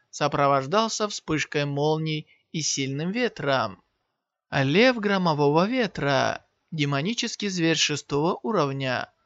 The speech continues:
Он очень быстрый, а его крылья могли создавать ветер и молнии.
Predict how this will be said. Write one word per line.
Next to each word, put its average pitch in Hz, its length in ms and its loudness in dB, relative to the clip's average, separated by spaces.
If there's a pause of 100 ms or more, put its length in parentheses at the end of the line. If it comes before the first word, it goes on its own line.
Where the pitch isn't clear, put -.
(220)
Он 165 240 -4
очень 208 440 0
быстрый, 143 720 -2 (300)
а 143 140 0
его 139 180 0
крылья 208 480 0
могли 175 340 0
создавать 139 600 0
ветер 139 400 -2
и 196 160 -6
молнии. 143 760 -4